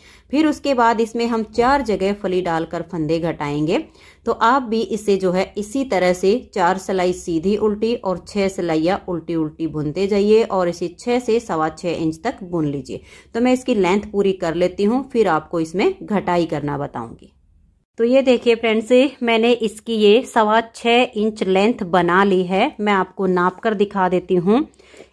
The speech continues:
इस तरह से देखिए यहाँ तक ये हमारा सवा छः इंच बन गया है। अब इसमें हम चार जगह फली डालकर इसमें घटाई करेंगे। तो हमारे पास जो टोटल फंदे हैं वो हैं एटी टू यानी बयासी फंदे।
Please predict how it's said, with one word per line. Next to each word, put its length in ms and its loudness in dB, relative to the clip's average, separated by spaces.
इस 180 -6
तरह 180 4
से 220 4
देखिए 640 4
यहाँ 400 2
तक 180 0
ये 140 2
हमारा 460 0
सवा 380 2
छः 340 0
इंच 400 0
बन 260 -2
गया 220 -6
है। 180 -14
अब 200 2
इसमें 320 4
हम 220 2
चार 400 4
जगह 440 2
फली 340 -2
डालकर 480 0
इसमें 440 0
घटाई 520 0
करेंगे। 380 -4
तो 140 -2
हमारे 440 2
पास 240 0
जो 180 4
टोटल 420 0
फंदे 360 0
हैं 320 0
वो 380 4
हैं 400 -2
एटी 300 -2
टू 160 0
यानी 340 2
बयासी 580 -2
फंदे। 360 -10